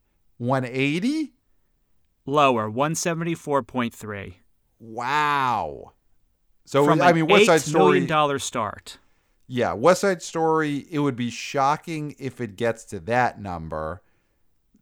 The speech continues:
Speaker 1: but it wouldn't be shocking if West Side Story opened in the low teens and made over a hundred million domestic.
Speaker 2: Yeah, it's hard to compete with, with, um, Hugh Jackman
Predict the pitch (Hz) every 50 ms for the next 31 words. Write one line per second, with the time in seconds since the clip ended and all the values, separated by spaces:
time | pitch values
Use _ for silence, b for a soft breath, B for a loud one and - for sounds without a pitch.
0 | _ _ - 175 196 208 208 208 196 165 185 240 240 233 233 220 247 240 240 -
1 | - 180 175 175 175 - 196 180 175 160 - - 165 165 160 - 170 165 - -
2 | - - 165 165 165 160 143 - 131 135 151 151 - 165 156 151 147 147 147 147
3 | 139 131 127 131 135 147 147 - - 147 147 151 151 147 143 135 135 127 120 117
4 | - 131 120 117 113 117 117 120 120 120 117 113 120 117 110 117 117 107 113 113
5 | 110 113 113 113 110 107 101 104 98 110 110 107 - - 78 - - _ _ _
6 | _ _ _ _ _ _ _ _ _ _ _ - 147 147 127 117 - - 175 165
7 | - 190 214 226 208 - 208 - 180 165 - 180 175 160 - 147 143 131 - -
8 | - 143 131 139 131 123 - - - - _ _ - 123 127 131 127 123 120 117
9 | 113 110 117 - _ _ _ - - - _ _ - - - - - - 165 143
10 | - 156 147 139 143 135 - 131 131 127 123 120 120 120